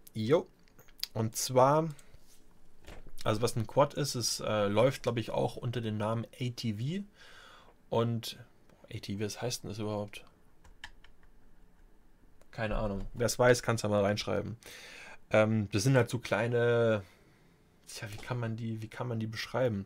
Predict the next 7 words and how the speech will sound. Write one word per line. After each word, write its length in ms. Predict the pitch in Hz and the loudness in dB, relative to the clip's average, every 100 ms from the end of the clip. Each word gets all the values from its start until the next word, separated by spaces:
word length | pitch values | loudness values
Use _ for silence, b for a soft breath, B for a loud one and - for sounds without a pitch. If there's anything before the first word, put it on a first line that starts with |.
| - | -6
Motorräder 640 | 113 127 160 135 139 135 | -2 -2 0 -2 0 0
mit 140 | 120 | 0
vier 260 | 117 135 127 | -4 -6 -2
Reifen? 380 | 127 156 - 208 - _ _ _ _ _ _ _ - _ _ _ _ _ _ _ - _ _ | 0 -2 -4 -12 -14 _ _ _ _ _ _ _ -20 _ _ _ _ _ _ _ -20 _ _
Ja, 240 | - 92 - - | 0 0 -2 -8
irgendwie 320 | - 113 110 110 | -4 -2 0 0
so. 260 | 107 101 | -2 -4